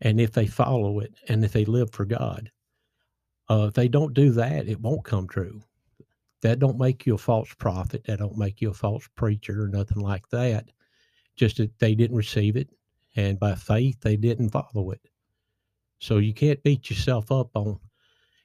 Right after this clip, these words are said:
you know, you prophesy something to somebody and they go out and ruin their life and nothing happens because they made choices. But, uh, prophecy, being a prophet and stuff like that, it starts very humble,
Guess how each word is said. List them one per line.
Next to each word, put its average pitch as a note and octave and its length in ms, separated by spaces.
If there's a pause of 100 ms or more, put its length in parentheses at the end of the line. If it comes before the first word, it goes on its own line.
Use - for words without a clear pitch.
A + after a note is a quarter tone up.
you G#2 140
know, A2 80
you G#2+ 180
prophesy A2 640
something A#2 240
to - 60
somebody G#2+ 420
and G2+ 100
they A2 120
go A2 200
out A2 280
and G2+ 180
ruin A2+ 300
their G2 140
life A2 400
and G#2+ 80
nothing G#2+ 260
happens A2+ 500
because G#2+ 400
they G#2+ 100
made G2+ 280
choices. - 680 (760)
But, G2 200
uh, F#2+ 200 (880)
prophecy, C#3 760 (440)
being C#3+ 160
a G#2+ 60
prophet B2+ 640
and A2+ 100
stuff A2 320
like G#2 260
that, A2 220 (240)
it A#2+ 160
starts - 460 (520)
very A2 200
humble, A2 580